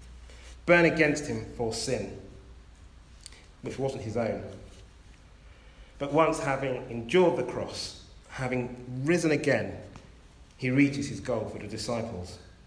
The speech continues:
and all those that look to him, because he makes a way open to God.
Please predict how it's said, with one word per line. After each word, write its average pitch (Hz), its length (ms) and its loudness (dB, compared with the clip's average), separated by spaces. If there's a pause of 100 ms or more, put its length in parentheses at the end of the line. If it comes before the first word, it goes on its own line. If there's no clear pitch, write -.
and 120 160 -4
all 131 220 0
those 110 340 0
that 104 140 -8
look 113 160 -4
to 113 80 -6
him, 98 340 -6 (640)
because - 240 -10
he 120 100 -8
makes 117 280 -4
a 117 40 -6
way 113 240 -2
open 110 260 -6
to - 100 -12
God. 107 280 -4